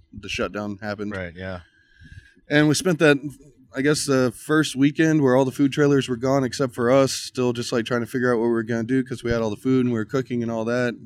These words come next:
Speaker 1: And then Sarah even had one day where she had a, a sign standing out next to the road trying to wave people in, looking like some kind of mugging trap.
Speaker 2: <laughs>
Speaker 1: Just because, like, "Yeah, come get some barbecue from behind this building where everything's shut down." Just kinda look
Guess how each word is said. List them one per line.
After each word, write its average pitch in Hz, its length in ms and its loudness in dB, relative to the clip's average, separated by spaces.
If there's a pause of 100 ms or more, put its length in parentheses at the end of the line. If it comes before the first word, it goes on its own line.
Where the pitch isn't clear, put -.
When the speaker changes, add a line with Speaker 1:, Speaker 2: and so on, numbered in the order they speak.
(120)
Speaker 1:
And 107 140 -8
then 101 560 -6
Sarah 123 320 2
even 113 160 0
had 113 140 0
one 120 160 0
day 117 180 2
where 117 180 2
she - 140 -4
had 110 140 0
a, 104 200 -2 (120)
a 107 80 -12
sign 123 520 -2
standing 120 340 -4
out 110 140 -2
next 117 220 -6
to 113 40 -6
the 107 60 -4
road 117 260 0
trying 113 220 -2
to 107 220 -6
wave 120 260 2
people 113 340 -4
in, 120 220 2
looking 113 240 -4
like 110 160 -4
some 110 160 -10
kind 110 180 -6
of 98 60 -6
mugging 113 400 -4
trap. 113 340 -2 (320)
Speaker 2:
<laughs> 131 280 -10
Speaker 1:
Just 127 120 -6
because, 117 320 0
like, 110 220 -2
"Yeah, 135 240 4
come 127 160 -2
get 135 140 2
some 139 100 -4
barbecue 135 400 0
from 110 140 -8
behind 113 320 -2
this 127 120 0
building 117 440 -2
where 98 120 -4
everything's 113 360 -4
shut 120 240 -4
down." 123 280 -4
Just 98 160 -18
kinda 107 160 -14
look 117 120 -14